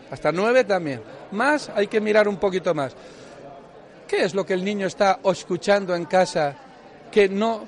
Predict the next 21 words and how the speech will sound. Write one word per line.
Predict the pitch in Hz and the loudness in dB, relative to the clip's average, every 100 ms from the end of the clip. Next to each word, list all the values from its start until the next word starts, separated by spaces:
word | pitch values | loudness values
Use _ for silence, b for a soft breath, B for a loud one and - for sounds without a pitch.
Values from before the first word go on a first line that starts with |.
| - | -14
sabe | - 220 220 214 185 | -2 4 4 4 0
cómo | 208 220 208 190 | 0 0 -2 0
hablar? | 170 175 208 208 - | 2 4 4 2 -2
Porque | 170 175 165 | -2 0 0
el | 170 180 | 0 -4
niño, | 240 294 320 - | -4 -4 -6 -8
hasta | 175 175 | -4 -2
los | 170 | -2
tres | 165 214 | -2 -2
años, | 247 277 - | -2 -2 -6
si | 190 | -8
tú | - 196 | -8 -2
te | 208 | 0
das | 214 - | 0 -2
cuenta, | 247 285 | -4 -2
las | 240 180 | -2 -2
emociones | 165 156 190 220 | -4 -4 -4 -2
las | 226 220 | -2 -2
expresa | 233 - 233 294 294 | -4 -4 -4 -2 -2
con | 196 170 | -2 0
llanto. | 277 339 165 127 | 0 0 -4 -6